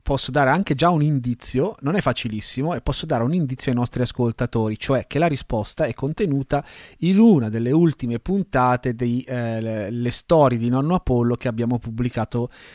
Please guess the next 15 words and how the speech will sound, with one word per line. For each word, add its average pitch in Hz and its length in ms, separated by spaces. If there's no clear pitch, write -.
eh, 117 100
o 143 180
in 170 140
podcast 117 580
o 120 80
sul 120 200
nostro 113 320
canale 110 340
YouTube. 104 540
E - 100
la 208 120
domanda 160 480
è 139 80
la 135 100
seguente: 127 760